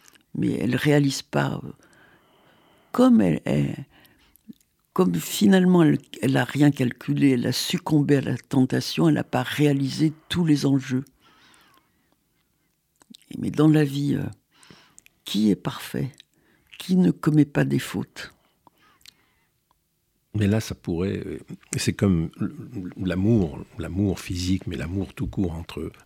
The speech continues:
Speaker 2: Anne, donc jouée par Léa Drucker, et le Théo, qui est joué par Samuel Kircher, qui est un adolescent merveilleux, hein, mais
Speaker 1: Merveilleux.
Speaker 2: et merveilleux. Bon, c'est quand même quelque chose qui peut entraîner loin. Enfin, c'est, c'est comme un glissement de terrain, là. Il y a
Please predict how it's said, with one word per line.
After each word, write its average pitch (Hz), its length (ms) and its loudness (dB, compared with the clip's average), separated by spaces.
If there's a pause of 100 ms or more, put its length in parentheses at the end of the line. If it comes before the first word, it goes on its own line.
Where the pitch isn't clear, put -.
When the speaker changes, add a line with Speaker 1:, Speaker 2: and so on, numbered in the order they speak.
Speaker 2:
Anne, 92 340 0 (600)
donc - 180 -6
jouée 90 220 0
par 80 260 -8
Léa 82 200 -8
Drucker, 92 460 -8 (100)
et 95 100 -4
le 76 220 -6 (160)
Théo, 87 340 0 (840)
qui - 120 -6
est - 20 -4
joué 90 180 2
par - 220 -8
Samuel 101 400 2
Kircher, - 480 -8 (100)
qui - 80 -12
est - 160 -16
un 67 160 -10 (400)
adolescent 85 840 -8
merveilleux, 101 640 0
hein, 85 80 -4
mais 104 100 4
Speaker 1:
Merveilleux. 160 800 6
Speaker 2:
et 80 80 -2
merveilleux. 120 560 0
Bon, 90 160 -6 (440)
c'est - 280 0
quand 113 140 2
même 131 200 2
quelque - 260 -6
chose - 200 -6
qui - 120 -6
peut - 180 -8
entraîner 104 440 -2
loin. 147 280 0
Enfin, - 180 -6
c'est, - 160 0
c'est 113 160 2
comme 156 160 4
un 107 180 2
glissement 113 440 0
de 104 40 -8
terrain, 135 380 -2
là. 85 120 -2
Il 85 60 -8
y 82 60 -6
a 85 420 -10